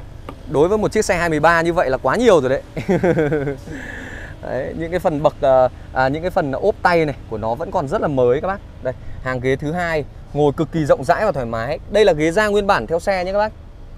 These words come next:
Đấy, ghế da nguyên zin theo xe. Đấy, cửa gió hàng ghế thứ hai, dàn điều hòa đằng sau riêng biệt này các bác này.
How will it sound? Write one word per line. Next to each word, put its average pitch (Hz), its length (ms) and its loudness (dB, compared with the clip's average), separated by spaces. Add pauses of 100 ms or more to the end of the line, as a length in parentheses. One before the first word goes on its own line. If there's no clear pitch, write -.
(500)
Đấy, 113 220 -8
ghế 139 140 2
da 185 120 -2
nguyên 185 220 0
zin 180 180 -2
theo 170 120 0
xe. 165 220 -2 (1160)
Đấy, - 140 -12 (120)
cửa 123 180 2
gió 127 240 0
hàng 165 200 -4
ghế 143 120 0
thứ 160 100 -4
hai, 175 240 -4
dàn 151 160 -4
điều 143 120 0
hòa 143 160 -2
đằng 135 120 -4
sau 160 220 -2
riêng 165 180 -4
biệt 151 180 0
này 131 100 -6
các 143 60 -2
bác 165 120 -4
này. 160 120 -8